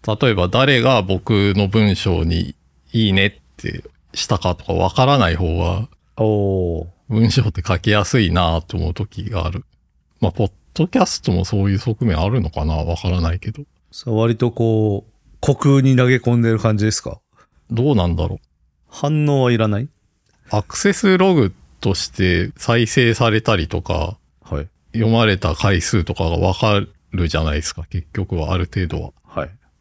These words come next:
Speaker 1: これだけでも十分嬉しいな、
Speaker 2: <laughs>
Speaker 1: みたいになる。
Speaker 2: あー、手応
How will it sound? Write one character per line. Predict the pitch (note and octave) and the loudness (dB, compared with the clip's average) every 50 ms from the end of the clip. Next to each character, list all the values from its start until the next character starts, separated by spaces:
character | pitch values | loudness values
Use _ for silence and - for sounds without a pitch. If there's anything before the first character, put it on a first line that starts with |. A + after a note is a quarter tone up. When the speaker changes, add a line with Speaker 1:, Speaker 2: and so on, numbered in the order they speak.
| _ _ - | _ _ -6
Speaker 1:
こ | - C#3 | -2 0
れ | C#3 D3 D#3 D#3 | 2 2 2 4
だ | C#3+ C#3+ C#3 | 4 2 2
け | - - D3 | 4 2 2
で | A2 F#2 | 2 2
も | D#2 D#2 D#2+ F2+ F#2 | 0 0 -2 -2 0
十 | F#2+ G2+ G2 G2 | 0 0 0 2
分 | F#2+ G2+ G2 F2 F2 | 2 2 2 2 2
嬉 | F2 F2+ F#2 - C3+ | 2 2 2 2 2
し | A2+ A#2 | 2 4
い | |
な、 | - - D#2+ E2+ - D#2+ | 2 2 2 2 0 0
Speaker 2:
<laughs> | |
Speaker 1:
み | E2 D#2+ D#2 | 0 -2 -2
た | - - | -2 -2
い | E2 | -2
に | E2+ | 0
な | - A2 G#2+ G#2 G2+ G2 E2 | 2 2 2 4 2 2 0
る。 | E2 | -2
Speaker 2:
あ | F#2 | -2
ー、 | G2+ A#2+ - _ _ _ - | -6 -6 -8 _ _ _ -10
手 | - - D3 | -2 0 0
応 | D3 D#3 | 0 0